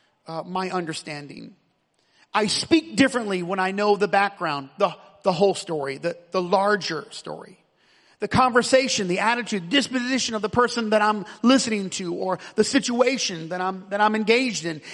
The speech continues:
it's altered now because I understand their larger background. They're so, they're so mad. They're so angry. Well, why? Well, they, they just always angry. Wait a second. W-, wait one second.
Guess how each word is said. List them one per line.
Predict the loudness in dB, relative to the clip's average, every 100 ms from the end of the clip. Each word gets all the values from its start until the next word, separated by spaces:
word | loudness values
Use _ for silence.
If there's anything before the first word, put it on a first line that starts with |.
| -4
it's | 0 0
altered | 4 6 6 4 -6 -6
now | -6 -6 -6 -10
because | -12 -6 -4
I | -2 -2
understand | -4 -4 -6 -8 -4
their | -2 0
larger | 0 0 -2 -8
background. | -8 -10 -12 -18 -20 -20 _ _ _ _ _ _ _ _ _ _ _ _ _ _ _ _ _ _ _
They're |
so, | -2 0 0 -4 -20 _ _ _ _
they're | -4
so | 2 2
mad. | 4 0 -2
They're |
so | 0 2
angry. | 2 0 -4
Well, | -4 -6
why? | 2 2 4 0 -6 -14 _ _
Well, | -8 -4
they, | -2 -2
they | -2 0 0
just | 0 -2
always | 2 4 4 0
angry. | -4 -10 -8
Wait | -4 -4
a |
second. | -6 -12 -14 -20 _
W-, | -14 -6
wait | -2 -2
one | -2 -8
second. | -8 -12 -18